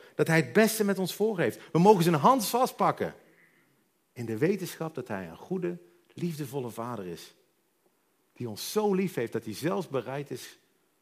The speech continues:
om voor ons te sterven aan een kruis. En dat doet Maria hier. Ze pakt die hand vast. En ze zegt, "Laat mij, laat het mij geschieden overeenkomstig uw woord." Complete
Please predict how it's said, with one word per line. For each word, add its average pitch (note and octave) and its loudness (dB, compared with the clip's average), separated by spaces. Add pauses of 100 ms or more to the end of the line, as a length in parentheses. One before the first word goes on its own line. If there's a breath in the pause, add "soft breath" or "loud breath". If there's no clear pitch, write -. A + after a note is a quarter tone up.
(140)
om G#2 -12
voor G2+ -14
ons G#2 -12
te - -18
sterven G#2+ -12
aan E2+ -16
een F2+ -18
kruis. - -20 (1300)
En A#2 -16
dat C#3 -6
doet C#3 -6
Maria G#2 -8
hier. E2 -16 (220)
Ze - -12
pakt G#3 -2
die D#3 0
hand C#3 -2
vast. - -14 (1200)
En A2+ -12
ze G2+ -6
zegt, B2+ -4
"Laat D#3+ 0
mij, C#3 -6 (420)
laat C#3 -8
het G#2 -6
mij C#3+ 0
geschieden B2+ -6 (960 soft breath)
overeenkomstig G2+ -12
uw G2+ -12
woord." E2+ -16 (1120)
Complete F#2+ -16